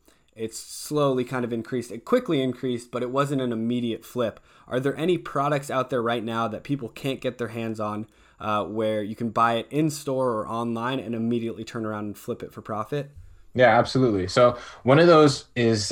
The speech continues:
Speaker 2: you know, people, like I said earlier, people are still in store buying that Kanto Power Collection. Uh, you could also find Hidden Fate tins and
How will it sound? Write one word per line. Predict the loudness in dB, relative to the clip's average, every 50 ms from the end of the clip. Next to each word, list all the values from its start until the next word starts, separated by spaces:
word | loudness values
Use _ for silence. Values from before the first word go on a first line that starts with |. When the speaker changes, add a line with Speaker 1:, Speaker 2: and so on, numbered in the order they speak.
| -6 -4
Speaker 2:
you | 0 2 4
know, | 6 6 6
people, | 6 6 6 8 6 6 6 6
like | 6 6 6 6
I |
said | 6 6 6 6
earlier, | 6 6 6 6 4 4
people | 4 2 2 4 4 2
are |
still | 2 2 4 4 4
in | 4 4 2
store | 0 2 2 2 4
buying | 4 4 4 4 4 4
that | 4 2 2
Kanto | 0 0 -2 -2 0 0 0 -2
Power | 0 2 4 4 6 4 4
Collection. | 2 2 2 2 2 2 -2 -6 -6 -6 -6 -8 -12 -20 -20 -20 -6 0 4
Uh, | 6 6 6 6
you | 6
could | 4 6 8
also | 8 8 8 8 6 4
find | 4 6 6 6 8 8 6 6
Hidden | 4 2 2 0 0
Fate | 0 2 2 2 2 0
tins | -2 0 2 4 4 4 4 2 2 0 -4
and | -6 -6 -4 -2 -2 -2 -2 -2 -2 -2 -4 -6